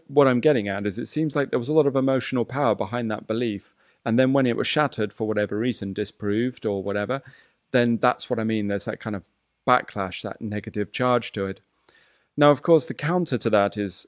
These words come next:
having a belief can be a bit disempowering sometimes 'cause people t-, can take advantage of you. Or,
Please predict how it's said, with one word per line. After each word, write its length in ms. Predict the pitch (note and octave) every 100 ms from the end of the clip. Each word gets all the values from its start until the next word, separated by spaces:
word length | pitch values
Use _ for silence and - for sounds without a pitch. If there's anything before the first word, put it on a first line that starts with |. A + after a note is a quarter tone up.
| _
having 380 | - - C#3 B2
a 40 | G#2
belief 420 | G#2 F#2 F2+ -
can 460 | G#2+ G2+ F#2+ G2 - _ _ _ _ A2
be 100 | G#2+
a 60 | G#2+
bit 180 | G2+ -
disempowering 680 | - G2 - G2+ G#2 G#2
sometimes 380 | - A2+ A#2+ C#3+
'cause 140 | - G2+
people 300 | G#2+ G2 G2
t-, 120 | -
can 160 | - G2+
take 200 | G2+ -
advantage 500 | G#2 D#3+ D3 G2 G2
of 200 | F2 -
you. 160 | E2+
Or, 340 | D#2+ D#2 -